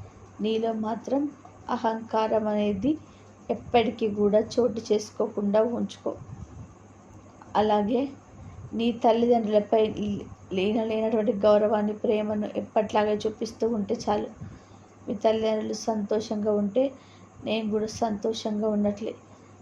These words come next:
వారి సంతోషమే నా సంతోషం. మీకున్నటువంటి జీవితం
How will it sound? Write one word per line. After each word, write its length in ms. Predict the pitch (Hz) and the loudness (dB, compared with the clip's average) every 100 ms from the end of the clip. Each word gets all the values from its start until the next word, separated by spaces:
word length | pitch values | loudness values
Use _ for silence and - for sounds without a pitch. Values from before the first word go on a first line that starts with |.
| - | -6
వారి 220 | - 226 240 | 0 2 0
సంతోషమే 760 | - 240 208 233 - 214 220 | 0 -4 -2 -4 -4 -4 -4
నా 180 | 220 220 | -4 -4
సంతోషం. 580 | - 226 196 233 - - - - - - - - - | -4 -4 -4 -4 -6 -10 -12 -20 -20 -18 -18 -20 -10
మీకున్నటువంటి 800 | 226 220 220 226 226 214 220 226 | -4 -4 -2 -4 -2 -4 -4 -4
జీవితం 560 | 202 226 226 208 226 | -6 -6 -6 -4 -4